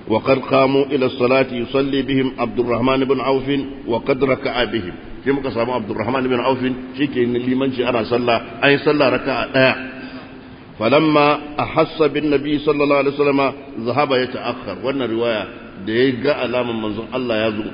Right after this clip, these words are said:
sai ya zo zai ja da baya فأومأ إليه بيده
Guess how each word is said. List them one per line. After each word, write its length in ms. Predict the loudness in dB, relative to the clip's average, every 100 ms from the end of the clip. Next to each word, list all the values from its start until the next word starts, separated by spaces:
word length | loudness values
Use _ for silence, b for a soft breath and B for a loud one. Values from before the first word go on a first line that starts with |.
| -12 -6 2
sai 80 | 4
ya 80 |
zo 120 | 4 2 2
zai 160 | 0 2
ja 300 | 4 4 4
da 80 | 2
baya 400 | -2 -4 -4 -6 -10 -16 -18 -18 -18 -18 -18 -18 -6
فأومأ 580 | 2 4 6 8 8 6
إليه 320 | 6 6 6
بيده 460 | 6 6 4 4 0